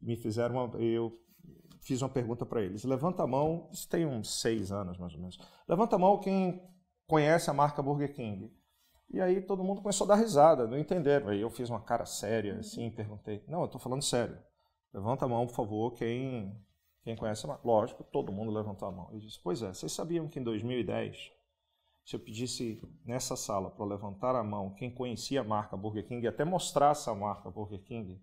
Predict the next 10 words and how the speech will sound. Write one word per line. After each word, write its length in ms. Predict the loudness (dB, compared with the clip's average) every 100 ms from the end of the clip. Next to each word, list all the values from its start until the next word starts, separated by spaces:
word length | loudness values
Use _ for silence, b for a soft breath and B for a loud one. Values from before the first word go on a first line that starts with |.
| _ _ _ _ _ _ -10
somente 340 | -6 -4 -4
quarenta 300 | -2 -2 -2
e 60 | -4
sete 320 | -2 -4 -4
por 100 | -8
cento 220 | -8 -6
das 120 | -8
pessoas 320 | -10 -10 -10 -10
conheciam?" 480 | -10 -10 -8 -10 -12 _ _ _ _ _ _ _ _ _ _ _ _ -14
Tá? 160 | -14